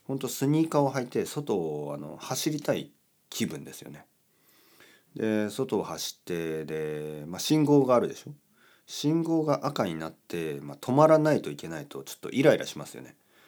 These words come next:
だからもうそんなことを考えずに、もうそのまま走りたいですね。そして車が来て、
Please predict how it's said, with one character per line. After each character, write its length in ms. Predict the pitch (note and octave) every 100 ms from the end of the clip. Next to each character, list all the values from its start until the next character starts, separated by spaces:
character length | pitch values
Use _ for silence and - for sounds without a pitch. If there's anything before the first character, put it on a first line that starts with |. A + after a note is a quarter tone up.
| _ _
だ 120 | - G#2+
か 60 |
ら 60 | F#2+
も 120 | F#2+
う 40 |
そ 120 | - B2
ん 80 |
な 80 | B2+
こ 80 | C3
と 80 | G#2+
を 80 | -
考 180 | - G#2 A2 A2
え 60 |
ず 120 | -
に、 260 | C#2+ C#3 - _ _ _ _ -
も 80 |
う 20 | E2+
そ 160 | G#2+
の 80 | A#2
ま 100 | B2+
ま 140 | A#2 G#2+
走 320 | - - A#2
り 100 | A2+
た 100 | A2+
い 60 |
で 80 | E2
す 80 | -
ね。 180 | C#2+ - _ _ _ _ -
そ 140 | B2+
し 80 | A2
て 260 | B2+ A#2+
車 440 | A#2 B2 A#2+ A#2 G#2+
が 120 | G2
来 100 | -
て、 380 | - D2 -